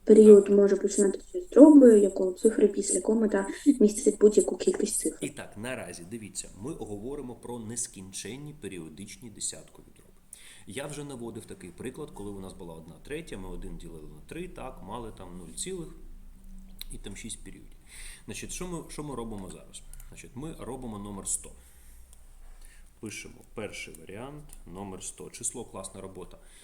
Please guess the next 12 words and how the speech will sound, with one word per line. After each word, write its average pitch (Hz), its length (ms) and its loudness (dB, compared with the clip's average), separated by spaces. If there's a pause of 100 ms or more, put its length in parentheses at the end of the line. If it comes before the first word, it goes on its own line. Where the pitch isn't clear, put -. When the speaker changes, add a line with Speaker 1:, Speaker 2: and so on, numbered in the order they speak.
(600)
Speaker 2:
Не 98 100 -12
забудьте 98 360 -14
поставити, 117 500 -12
сьогодні 92 320 -14
чотирнадцяте 90 640 -16
листопада. 101 640 -12 (2500)
Класна 87 360 -18
робота. 76 360 -20 (2750)
Чотирнадцяте 92 640 -20
листопада, 92 500 -16
класна 82 380 -20
робота. - 300 -20